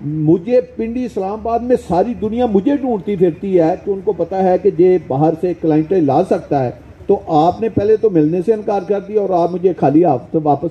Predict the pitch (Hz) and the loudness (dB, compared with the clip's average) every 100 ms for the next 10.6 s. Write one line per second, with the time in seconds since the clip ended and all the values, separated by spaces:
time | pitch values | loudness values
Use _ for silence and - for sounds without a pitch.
0 | 185 190 151 156 160 - - - - - | 0 -2 0 -4 -6 -12 -20 -20 -20 -20
1 | - 131 190 220 254 359 285 262 285 - | -2 2 2 0 2 2 0 -2 -4 -4
2 | 311 302 294 202 151 107 - - - 135 | -2 -2 -2 -4 -6 -8 -14 -20 -2 2
3 | 247 226 226 208 214 202 220 202 226 247 | 2 0 0 0 0 0 0 0 0 0
4 | 247 220 160 226 185 175 175 196 208 185 | -4 -12 -2 -2 -2 -6 -8 -6 -8 0
5 | 185 - 147 170 170 202 214 220 208 214 | -2 -2 -2 -2 2 0 2 -2 -2 -6
6 | 240 277 226 147 110 104 104 220 285 262 | -8 0 0 2 0 -2 0 0 2 0
7 | 220 - 170 - - 160 151 160 143 147 | 0 -2 -10 -10 0 0 2 -2 0 2
8 | 190 202 165 160 170 165 170 - - - | 0 0 -2 -2 0 0 0 -6 -20 -4
9 | 196 175 247 240 226 220 214 208 170 160 | 0 2 2 2 0 -6 -2 -2 0 -2
10 | 151 123 135 131 139 | -4 -6 -8 -6 -8